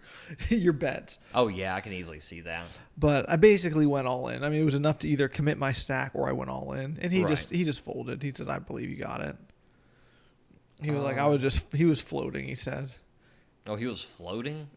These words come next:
Speaker 1: Yeah. Well, I mean, li-, he, like I said, it looked super suspicious to play it the exact same way. And then,
Speaker 2: Uh,
Speaker 1: um,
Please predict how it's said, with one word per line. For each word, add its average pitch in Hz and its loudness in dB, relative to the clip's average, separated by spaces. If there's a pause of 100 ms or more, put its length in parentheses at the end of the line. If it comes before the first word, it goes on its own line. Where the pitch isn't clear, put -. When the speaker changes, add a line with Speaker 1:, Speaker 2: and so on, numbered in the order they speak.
(120)
Speaker 1:
Yeah. 151 0
Well, 196 2
I - 4
mean, 165 0
li-, - -10
he, 143 -8
like 143 -6
I 123 -8
said, 131 -2
it 135 -4
looked 139 0
super 170 0
suspicious 131 -6
to - -16
play 135 -2
it 117 -6
the 127 -4
exact 127 -10
same 131 -10
way. 147 -4 (680)
And 117 -2 (100)
then, 139 -2
Speaker 2:
Uh, 131 -6
Speaker 1:
um, 143 -14